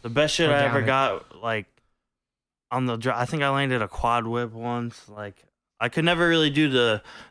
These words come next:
Speaker 1: three sixty and whip at the same time, but I got, like, a three sixty bar to bar or some shit like that, or whip to double finger whip. Like, I landed some cool tricks.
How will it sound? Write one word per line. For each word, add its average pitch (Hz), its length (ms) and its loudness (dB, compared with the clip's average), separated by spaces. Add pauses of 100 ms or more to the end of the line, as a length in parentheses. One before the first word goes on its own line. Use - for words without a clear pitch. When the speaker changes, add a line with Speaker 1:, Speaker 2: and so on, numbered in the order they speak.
(140)
Speaker 1:
three 143 160 2
sixty 139 400 -2 (160)
and 110 280 -2
whip 120 220 -2
at 131 140 -2
the 135 80 -10
same 139 260 -2
time, 139 260 0
but 117 100 0
I 107 120 0
got, 104 200 -2
like, 98 180 -8
a 95 240 -6 (380)
three 117 100 -4
sixty 110 400 -8
bar 107 340 -4
to 107 80 -6
bar 107 440 -8
or 107 40 -10
some 113 240 -6
shit 110 200 -6
like 104 220 -6
that, 110 240 0
or 104 220 0 (320)
whip 135 260 -4
to 127 140 -6
double 123 300 -2
finger 131 360 -2
whip. 131 220 0
Like, 117 160 -2
I 117 60 2
landed 135 340 2
some 123 180 -2
cool 123 200 0
tricks. - 440 -2